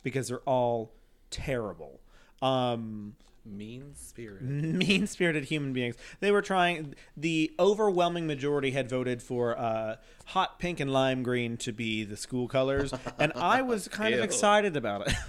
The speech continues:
Speaker 1: <laughs> I will not lie there. Uh, but then it ended up being black and silver. <sighs> What kind of boring stuff is that?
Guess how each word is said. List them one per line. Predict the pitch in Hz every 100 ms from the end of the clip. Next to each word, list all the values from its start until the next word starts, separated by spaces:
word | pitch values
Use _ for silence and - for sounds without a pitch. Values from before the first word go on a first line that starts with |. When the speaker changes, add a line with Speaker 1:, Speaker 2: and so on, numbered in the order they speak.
| - -
Speaker 1:
<laughs> | - - - -
I | 185
will | 180 170 233 240
not | 220 196
lie | 170 160 160
there. | 117 85 87 - - -
Uh, | 123 120
but | 123 160
then | 170
it |
ended | 151 143
up | 135
being | 123
black | 110 104 113 123
and | 107
silver. | - 87 92 101 123
<sighs> | - - - - _ _ _ _ -
What | 202
kind | 139
of |
boring | 117 131 135 135 135 131
stuff | - - 131
is | 123
that? | 107